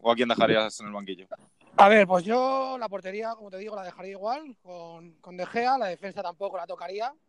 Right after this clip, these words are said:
Speaker 2: a menos que ya esté Carvajal recuperado, que supongo que, que igual le deja un partidito más en el banquillo para,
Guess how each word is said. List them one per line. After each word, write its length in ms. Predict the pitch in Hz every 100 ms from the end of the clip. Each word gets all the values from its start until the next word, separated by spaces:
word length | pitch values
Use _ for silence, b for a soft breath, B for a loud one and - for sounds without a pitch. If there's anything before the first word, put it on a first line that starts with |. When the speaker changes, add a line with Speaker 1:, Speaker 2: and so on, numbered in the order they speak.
| _ _ _ _ _ _ _ _ _ _
Speaker 2:
a 80 | 170
menos 200 | 185 185
que 100 | 196
ya 80 | 190
esté 180 | 185 196
Carvajal 440 | 180 175 175 190
recuperado, 640 | 190 180 180 185 202 254 269
que 120 | 175
supongo 360 | 156 160 175 180
que, 520 | 165 165 160 156 147 _ _ _ _ _
que 80 | -
igual 220 | 156 175
le 80 | 170
deja 180 | 170 175
un 60 | 160
partidito 400 | 156 165 165 160
más 180 | 160 160
en 80 | 160
el 100 | 156
banquillo 420 | 151 156 170 156
para, 480 | 160 147 151 151